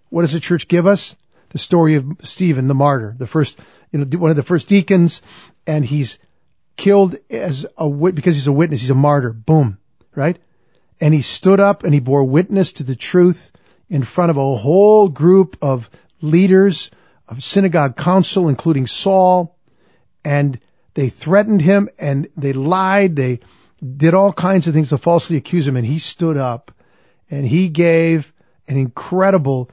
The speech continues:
sort of diatribe beginning from the very beginning of Genesis, the whole story of God's plan. And he said, "You missed it. You stiff-necked people.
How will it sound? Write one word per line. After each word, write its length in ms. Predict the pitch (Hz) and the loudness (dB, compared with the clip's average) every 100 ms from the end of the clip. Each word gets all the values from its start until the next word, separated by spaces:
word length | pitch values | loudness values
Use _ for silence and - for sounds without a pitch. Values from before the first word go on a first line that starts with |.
| - | -10
sort 100 | 143 | -8
of 100 | 131 | -2
diatribe 520 | 160 170 156 156 135 | 0 0 0 -4 -4
beginning 340 | 127 165 170 | -4 0 0
from 140 | 151 147 | 0 -4
the 60 | |
very 340 | 123 123 190 185 | -6 -4 -2 0
beginning 380 | 160 147 160 147 | -2 -2 -2 -2
of 100 | 120 | -4
Genesis, 560 | 139 165 165 - 135 | -2 0 -2 -4 -10
the 100 | 139 | -6
whole 240 | 131 208 226 | 0 2 2
story 460 | - 214 202 196 | -2 0 2 2
of 100 | 151 | 0
God's 300 | 151 160 160 | -2 -2 -4
plan. 520 | - - 185 175 139 - _ _ _ | -6 -2 0 2 0 -4 _ _ _
And 100 | 165 | 0
he 100 | 170 | 0
said, 280 | 151 185 156 | 0 -2 -2
"You 520 | 139 139 185 220 220 | -4 0 2 4 4
missed 420 | 202 214 226 - | 6 6 2 -2
it. 180 | 170 127 _ _ _ _ _ _ _ _ _ _ _ | -4 -4 _ _ _ _ _ _ _ _ _ _ _
You 140 | - 180 | -4 -2
stiff-necked 760 | - - 226 214 - 214 202 | -2 -2 0 0 2 0 0
people. 560 | - 214 - 214 151 113 | 0 0 0 0 -2 -4